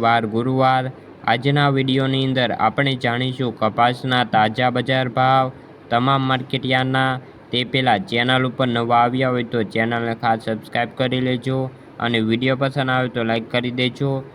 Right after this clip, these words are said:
તો ચાલો ખેડૂત મિત્રો જાણી લઈએ આજના તાજા કપાસના બજાર ભાવ. જામનગર એક હજાર રૂપિયાથી સોળસો ને પચીસ રૂપિયા, બાબરા બારસો પચાસ રૂપિયાથી સોળસો ને પાંચ રૂપિયા, જેતપુર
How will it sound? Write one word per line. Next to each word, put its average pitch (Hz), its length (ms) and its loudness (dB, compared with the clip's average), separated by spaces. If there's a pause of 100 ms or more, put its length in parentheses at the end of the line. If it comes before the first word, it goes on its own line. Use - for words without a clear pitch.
(200)
તો 113 80 -2 (180)
ચાલો 123 360 2
ખેડૂત 127 380 -2
મિત્રો 127 320 -2
જાણી 120 480 -2
લઈએ 131 300 0
આજના 123 680 0
તાજા 113 380 2
કપાસના 117 640 -2
બજાર 117 320 0
ભાવ. 127 340 2 (640)
જામનગર 120 600 2 (200)
એક 113 100 -4 (120)
હજાર 127 220 0
રૂપિયાથી 127 680 -2
સોળસો 113 460 0
ને 107 80 0
પચીસ 107 600 -4
રૂપિયા, 127 480 0 (340)
બાબરા 117 420 4
બારસો 110 400 0 (120)
પચાસ 123 460 -4
રૂપિયાથી 123 680 -2
સોળસો 110 420 -2
ને 107 140 0
પાંચ 110 320 0 (120)
રૂપિયા, 127 480 0 (360)
જેતપુર 117 460 -2